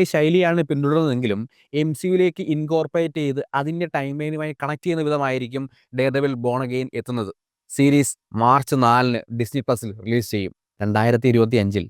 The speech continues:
House of the Dragon-ന്റെ സീസൺ ത്രീ വരില്ല എന്ന് വിഷമിച്ചിരിക്കുന്ന പ്രേക്ഷകർക്ക് ഒരു സന്തോഷ വാർത്തയുമായിട്ടാണ് Game of Thrones-ന്റെ പുതിയ സ്പിൻ ഓഫ് എത്തുന്നത്, A Night of Seven Kingdoms. Game of Thrones-ന്റെ സംഭവങ്ങൾക്ക്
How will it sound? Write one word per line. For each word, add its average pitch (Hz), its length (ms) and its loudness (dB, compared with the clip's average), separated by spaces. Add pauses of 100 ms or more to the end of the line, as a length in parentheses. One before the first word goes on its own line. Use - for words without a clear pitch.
(440)
House 147 260 2
of 147 80 -2
the 143 120 0
Dragon-ന്റെ 120 380 2 (160)
സീസൺ 131 380 0
ത്രീ 127 100 0 (120)
വരില്ല 123 280 0 (240)
എന്ന് 127 180 -2
വിഷമിച്ചിരിക്കുന്ന 120 720 -4
പ്രേക്ഷകർക്ക് 104 600 -2 (300)
ഒരു 120 100 -6 (100)
സന്തോഷ 117 280 0 (120)
വാർത്തയുമായിട്ടാണ് 113 640 -4 (160)
Game 107 240 -4
of 110 100 -10
Thrones-ന്റെ 110 480 -8 (420)
പുതിയ 127 300 -2 (140)
സ്പിൻ 117 260 -6
ഓഫ് 107 140 -8
എത്തുന്നത്, 98 320 -12 (640)
A 131 120 4
Night 131 280 2
of - 80 -4 (320)
Seven 131 300 2
Kingdoms. 101 340 0 (360)
Game 165 260 4
of 180 120 2
Thrones-ന്റെ 175 480 0
സംഭവങ്ങൾക്ക് 139 580 2